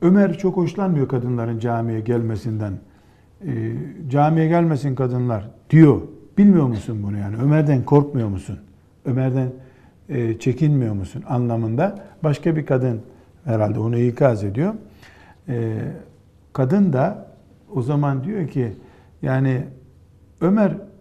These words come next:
ne hakla beni camiden engelleyecek ki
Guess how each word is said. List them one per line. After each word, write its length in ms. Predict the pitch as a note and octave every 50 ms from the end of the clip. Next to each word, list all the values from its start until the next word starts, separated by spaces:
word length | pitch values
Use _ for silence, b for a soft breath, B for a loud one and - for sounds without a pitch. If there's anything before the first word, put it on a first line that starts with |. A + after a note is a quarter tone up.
| _ _ _ _ _ -
ne 160 | - F#3 G#3 A#3+
hakla 480 | A#3+ G#3+ F#3 - - F3 E3 D3 C3+
beni 300 | D3 C#3+ C#3+ C#3+ C3+ C#3+ C#3+ C#3
camiden 480 | A#2 C#3 C#3 C#3 C#3 C#3 C3+ C#3+ D3 D3+
engelleyecek 840 | D#3 C#3+ C#3+ C#3+ C#3 D3+ D3 D3+ D#3 F3 F3+ F3 A3 A3 G3 G#3+ -
ki 240 | D#3 C#3 A#2+ G2+